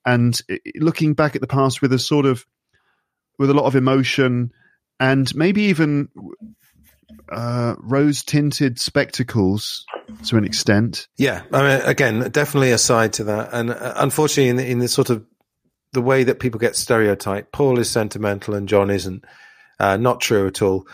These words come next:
Speaker 2: Um, just a quick word on the, on the song In My Life. I'm fairly convinced that that was a fifty fifty composition.
Speaker 1: Oh, really?
Speaker 2: I, I feel like John often gets a lot of credit, and then Paul wrote his book many years from now in the nineties, and people said,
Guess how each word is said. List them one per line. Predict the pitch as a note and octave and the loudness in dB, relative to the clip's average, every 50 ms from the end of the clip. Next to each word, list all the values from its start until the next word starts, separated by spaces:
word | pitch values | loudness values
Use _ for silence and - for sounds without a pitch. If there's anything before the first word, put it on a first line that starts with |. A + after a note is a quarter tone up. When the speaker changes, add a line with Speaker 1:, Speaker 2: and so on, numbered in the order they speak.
| - - - - | -20 -20 -8 -2
Speaker 2:
Um, | B2 C3 C3 C3 C3+ C#3 | -2 0 0 -2 -4 0
just | - F#3 F3+ - | 0 0 2 2
a | - | 0
quick | - F#3 C3 C#3+ | 0 0 2 2
word | D3 D3+ D3 C3+ | 2 4 4 2
on | C3 B2 | 4 2
the, | B2 B2 | 2 0
on | C3 - B2+ B2 B2 | 0 -2 -2 -2 0
the | A#2+ A2+ | 0 0
song | - C3+ B2 A#2+ A#2+ | 0 0 0 0 -2
In | - B2+ B2+ B2+ | -4 -4 -4 -2
My | A#2+ A2+ A2 A2 | 0 0 0 2
Life. | A2 A2+ A2 G#2 G2 F#2 - - - - | 2 2 0 0 -2 -6 -10 -10 -6 -2
I'm | A#2+ B2 B2+ | -2 -2 -2
fairly | B2 - - - - D3 C#3 C3+ C3 B2 | -2 -6 -8 -2 0 2 2 2 2 0
convinced | - B2 A2+ A2 B2 A2 G2 - - | -2 -4 0 0 0 0 0 -4 -6
that | G#2+ | -4
that | G#2 G#2 G2 | -4 -4 -4
was | G#2 - | -4 -8
a | - | -8
fifty | - - G#2 - - G2 | -4 -4 -4 -4 -4 -8
fifty | - - G#2+ F#2+ - - F#2+ | -4 -2 -4 -2 -2 -8 -6
composition. | - G2 F#2+ F#2 - F#2+ G2+ G2+ F#2+ - - F2+ F#2 - _ _ _ _ _ _ _ _ | -2 -2 -2 -2 -2 -2 0 0 0 0 -4 -4 -6 -10 _ _ _ _ _ _ _ _
Speaker 1:
Oh, | C#3+ C3+ | -2 0
really? | C#3 F3 E3 - | 2 2 2 2
Speaker 2:
I, | F2 G#2 G#2+ - _ _ B2+ | 0 -2 -6 -8 _ _ -4
I | B2 | 0
feel | - E3 D#3+ | 0 0 0
like | D#3+ - - | 0 -2 -4
John | - - D#3+ D3 C#3+ C#3 C#3+ | 0 2 2 2 4 2 2
often | C3 A#2+ - C#3 C3 | 0 0 0 -2 0
gets | A#2+ B2+ C3 - - B2+ | 0 0 0 0 -2 0
a | |
lot | A#2+ A#2+ A#2+ - | 2 2 2 0
of | A#2 G#2+ - - - _ _ _ _ _ _ _ _ _ _ _ _ _ | -4 -8 -10 -16 -20 _ _ _ _ _ _ _ _ _ _ _ _ _
credit, | - - - B2+ B2 B2 A#2+ A2 A2 G2+ A2+ - - - | -14 -6 -2 0 2 2 4 4 4 2 2 0 -6 -10
and | A2 A2 A#2 | -8 -2 -2
then | A#2+ A#2 A2+ | 0 -2 0
Paul | - D3+ D#3 D#3 D3 | 0 0 2 2 4
wrote | C#3 C3+ B2+ A2+ | 4 2 2 0
his | B2 A2+ | -2 -2
book | - - A#2+ A#2+ - | 0 0 0 0 0
many | A#2+ A#2 A#2 A#2 | -4 -2 -2 0
years | A2 A2 G#2+ - | 0 0 -2 -2
from | - A2+ G#2+ | -4 -6 -2
now | A2+ A2 G#2+ G#2 G2+ | 0 0 0 0 -2
in | G2+ | -2
the | G#2 | -4
nineties, | G2+ A2 G#2+ G#2+ G#2 G2+ - G#2 F#2+ F#2+ | -2 0 0 0 -2 -4 -4 -6 -6 -4
and | G2+ G2 - | -8 -8 -4
people | A2+ A2 - - G#2 | -4 -4 -4 -4 -8
said, | - - A2 G2+ G2 - | -6 0 2 2 2 0